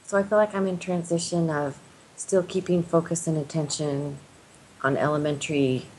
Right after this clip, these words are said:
things, yet starting to become more of a, a parent to adult children.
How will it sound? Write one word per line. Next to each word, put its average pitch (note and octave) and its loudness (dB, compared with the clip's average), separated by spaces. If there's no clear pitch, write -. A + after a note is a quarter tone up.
things, E3 2
yet C#3+ 6
starting F3+ 6
to F3+ 4
become E3+ 4
more E3 4
of D#3+ 0
a, C#3+ 4
a F3 2
parent G3 2
to F#3+ 2
adult E3+ 6
children. G3+ 2